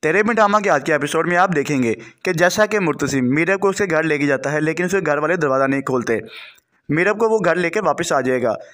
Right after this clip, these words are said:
जिस पर मुर्तसिम की माँ उसे कहेगी कि तुम इतनी रात गए, मीरब को लेकर उसके घर गए, हर चीज़ छोड़ छाड़ के, बगैर किसी गनमैन गए, तो ज़रूर मीरब में तुम्हें कुछ नज़र आया होगा।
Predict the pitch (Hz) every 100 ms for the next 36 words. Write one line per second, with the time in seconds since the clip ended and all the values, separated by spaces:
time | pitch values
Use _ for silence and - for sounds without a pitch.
0 | - - 156 196 220 202 - - 156 170
1 | 185 196 190 160 135 139 147 139 131 131
2 | 127 - _ _ _ _ _ - 202 208
3 | 226 202 220 202 147 143 139 131 120 131
4 | 151 175 190 185 165 170 165 175 151 139
5 | 135 123 156 175 196 196 - 143 - 147
6 | 127 123 113 - - - 151 175 190 190
7 | 190 175 143 139 135 131 120 113 - _
8 | _ 185 180 180 202 220 196 170 180 185
9 | 170 185 185 185 180 147 160 139 139 131
10 | 120